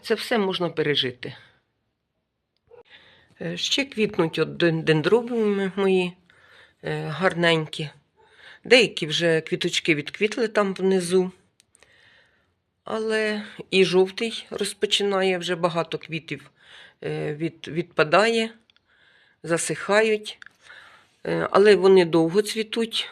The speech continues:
вони довго радують. І я зрозуміла, що вдячна рослинам, що вони мені е, віддячили отаким гарним квітуванням.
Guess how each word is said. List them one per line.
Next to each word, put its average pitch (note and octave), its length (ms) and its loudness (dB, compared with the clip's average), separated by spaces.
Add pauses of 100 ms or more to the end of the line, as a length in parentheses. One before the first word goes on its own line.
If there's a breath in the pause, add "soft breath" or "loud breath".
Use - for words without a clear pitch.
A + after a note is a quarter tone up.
вони E3+ 240 0
довго D#3 400 2
радують. G#3 580 2 (500 loud breath)
І F3 280 -2
я F3 420 2 (160)
зрозуміла, E3+ 640 2
що D#3 160 -6
вдячна D3 520 0
рослинам, G3+ 580 2 (440 loud breath)
що - 200 -2
вони E3+ 280 2
мені D#3+ 520 -2 (720 soft breath)
е, D3 420 -2
віддячили D3+ 760 2
отаким D3+ 460 -2
гарним D3+ 400 -4
квітуванням. D3 800 -8